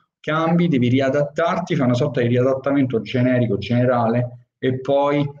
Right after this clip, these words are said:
da quello si riparte per tendere al meglio o tendere al peggio, ok? Ehm, quindi questo è quello che succede. Succede che tu praticamente scopri altri lati e chiaramente non sarà più stile Amanti,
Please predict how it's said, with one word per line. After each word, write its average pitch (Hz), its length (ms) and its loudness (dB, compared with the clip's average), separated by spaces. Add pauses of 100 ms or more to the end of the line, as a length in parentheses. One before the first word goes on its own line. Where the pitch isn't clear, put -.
(120)
da 120 220 0
quello 151 340 4
si 123 120 4
riparte 123 520 2
per 113 400 0
tendere 123 480 4
al 165 160 2
meglio 123 300 2
o 107 60 -8
tendere 101 340 -2
al 90 120 -14
peggio, - 380 -10 (340)
ok? 104 480 -4 (600)
Ehm, 110 840 4
quindi 143 280 0
questo 170 480 -2
è - 40 -4
quello 113 160 0
che 110 60 -4
succede. - 800 -6
Succede 120 340 -6
che 120 140 -2
tu 151 100 -4
praticamente 135 840 0
scopri 147 520 0
altri 120 340 -2
lati 95 360 -2 (200)
e 123 100 -4
chiaramente 160 580 0
non 151 200 2
sarà 170 340 -2
più 196 480 0
stile 123 400 0
Amanti, 107 680 -4